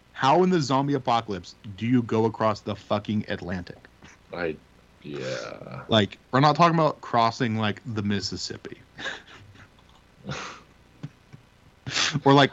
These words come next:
Speaker 2: I,
Speaker 1: go
Speaker 2: I, yeah, I don't, I don't know, man.
Speaker 1: <laughs> Like,
Speaker 2: I, I don't know, man.
Speaker 1: like, Fear, Fear, Fear the Walking Dead in, like, the first season, I think it was, they went from L A to Mexico.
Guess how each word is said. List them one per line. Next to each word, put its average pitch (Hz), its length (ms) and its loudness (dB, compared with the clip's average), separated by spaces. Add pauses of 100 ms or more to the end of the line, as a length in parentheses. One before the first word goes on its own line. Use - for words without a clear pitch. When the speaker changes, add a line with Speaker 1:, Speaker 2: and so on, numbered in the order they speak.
(120)
Speaker 2:
I, 117 140 4
Speaker 1:
go 143 120 4
Speaker 2:
I, 139 80 0
yeah, 151 320 2
I 110 100 -2
don't, 123 480 -10
I 90 160 -10
don't 80 240 -8
know, 76 180 -14
man. 73 260 -14 (100)
Speaker 1:
<laughs> - 100 -20
Like, 87 300 -2
Speaker 2:
I, 82 440 -6
I 78 40 -4
don't 80 180 -6
know, 80 160 -8
man. 76 260 -10 (360)
Speaker 1:
like, 113 200 0
Fear, 185 720 6
Fear, 185 460 2
Fear 180 200 0
the 196 60 0
Walking 151 340 0
Dead 127 320 -2 (140)
in, 123 220 -2
like, 117 220 -2
the 110 80 -4
first - 560 -6 (120)
season, 104 360 0
I 95 40 -2
think 190 160 -4
it 92 80 -2
was, 92 420 -2 (400)
they 110 140 6
went 117 220 6
from 110 180 0
L 107 200 4
A 110 60 4
to 98 80 -2
Mexico. 92 420 -8